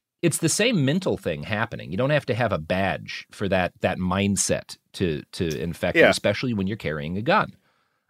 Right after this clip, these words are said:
Speaker 1: Um, how do you, in your opinion, fight back against that?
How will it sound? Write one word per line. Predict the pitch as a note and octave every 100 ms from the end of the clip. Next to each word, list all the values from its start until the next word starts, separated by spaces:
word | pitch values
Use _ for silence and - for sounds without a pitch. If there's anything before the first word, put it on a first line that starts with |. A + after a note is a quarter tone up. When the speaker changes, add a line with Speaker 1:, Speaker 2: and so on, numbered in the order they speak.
| -
Speaker 1:
Um, | A#2+ A#2 G#2 F#2+ D#2 _ _ _ -
how | E3+ A#3
do |
you, | A#3+ A3 G3 D#3 - _ _ _ _ _
in | D3
your | F3+ F#3
opinion, | C3+ A2+ G#2 G#2+ - _ _ -
fight | - D3 C#3+
back | C#3 D3 B2+
against | D#2+ C2 - -
that? | - - -